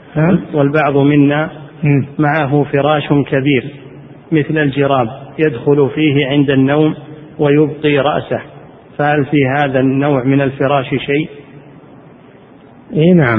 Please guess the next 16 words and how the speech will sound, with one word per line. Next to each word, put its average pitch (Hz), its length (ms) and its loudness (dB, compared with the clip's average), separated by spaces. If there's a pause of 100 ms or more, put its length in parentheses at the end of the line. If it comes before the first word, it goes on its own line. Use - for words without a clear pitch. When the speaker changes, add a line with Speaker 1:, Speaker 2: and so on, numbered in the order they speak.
(120)
Speaker 1:
لا 139 140 2
ي-، 151 420 4 (960)
<clears throat> - 840 -10
لا 135 100 4 (100)
يدخل 147 340 0
بالجراب، 135 480 2
لأن 131 260 4
هذا 175 180 4
اللبس، - 600 0
هذا 131 160 2
اللبس 196 300 2
مخيط، 131 320 2 (1400)
يخليه 165 380 4
مفتوح، 151 460 2 (1120)
لأن 143 240 2
فيه 147 240 4